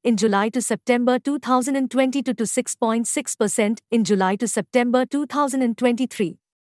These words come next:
Seven students of an agriculture university in central Kashmir's Gandarbal district were arrested and booked under the Unlawful Activities Prevention Act, U A P A, India's principal law dealing with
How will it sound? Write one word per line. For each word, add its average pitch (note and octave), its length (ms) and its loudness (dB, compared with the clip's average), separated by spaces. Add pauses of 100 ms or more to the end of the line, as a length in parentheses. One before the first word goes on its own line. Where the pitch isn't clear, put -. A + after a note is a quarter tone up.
(640)
Seven F4+ 360 0
students E4 480 0
of C4+ 160 2
an G3+ 100 2
agriculture A3+ 560 0
university A#3 720 0
in G#3 180 0
central B3 460 0
Kashmir's B3+ 500 0
Gandarbal A3+ 560 2
district G#3 460 -2
were G3 160 0
arrested B3 580 0
and G#3+ 180 2
booked B3 220 0
under G3+ 220 2
the F#3+ 160 -2
Unlawful C#4+ 460 0 (100)
Activities B3 640 -2
Prevention A3 560 0
Act, E3+ 340 -4 (220)
U D4 160 2
A F4 80 0
P C#4 220 0
A, E3+ 120 -4 (220)
India's F4 340 2
principal C4+ 500 -2
law C4 200 2
dealing B3+ 420 0
with G#3+ 160 0